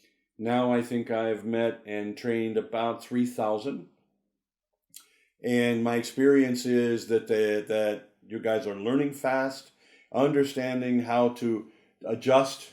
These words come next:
the knowledge that you have and work successfully with veterans and veterans' families. We also have displaced citizens, huge number of displaced citizens that have many of the similar symptoms, many of the similar difficulties.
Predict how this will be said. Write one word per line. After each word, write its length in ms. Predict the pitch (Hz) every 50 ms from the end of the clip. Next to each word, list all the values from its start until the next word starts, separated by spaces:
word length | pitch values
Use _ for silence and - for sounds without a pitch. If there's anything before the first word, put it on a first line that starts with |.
| - -
the 240 | 104 113 113 113 110
knowledge 480 | 113 113 117 120 123 123 123 123 120 101
that 220 | 113 117 110 -
you 80 | - 117
have 260 | 117 143 165 165 151
and 160 | 135 117 113
work 200 | 113 113 117 117 -
successfully 720 | - 110 101 - - 107 107 - - - 104 101 101 98
with 320 | 95 98 98 95 92 -
veterans 520 | - 104 107 107 - 104 98 101 95 - _ _ _ _ _ _ -
and 140 | - 101 101
veterans' 360 | 98 101 101 - 101 95 -
families. 560 | - 104 104 110 117 123 135 147 160 156 - _ _ _ _ _ _ _ _ -
We 160 | - 107 107
also 340 | 107 113 123 123 - 120 113
have 200 | 117 113 104 90
displaced 580 | 113 123 123 123 - - 113 110 113 110 - -
citizens, 600 | 127 123 135 139 135 - 135 135 135 135 123 104 92 90 - 85 - - _
huge 540 | - - - 165 175 165 123 - - - -
number 320 | 110 107 104 101 104 104
of 100 | 98 -
displaced 500 | 101 104 - - - 101 98 98 98 -
citizens 560 | 139 147 143 147 139 143 143 139 139 135 - - - - - _ -
that 120 | 123 123
have 220 | 123 120 113 101 107
many 400 | 117 120 127 135 135 139 135 131
of 120 | 123 120
the 80 | 123 120
similar 480 | - - 120 120 117 117 117 113 110 104
symptoms, 540 | - 139 139 139 139 - 135 127 120 98
many 220 | 107 107 107 107 110
of 80 | 104
the 100 | 101 104
similar 420 | 104 - 107 101 101 98 95 92 95
difficulties. 800 | 92 107 117 113 - 117 104 113 107 104 - 113 101 107 -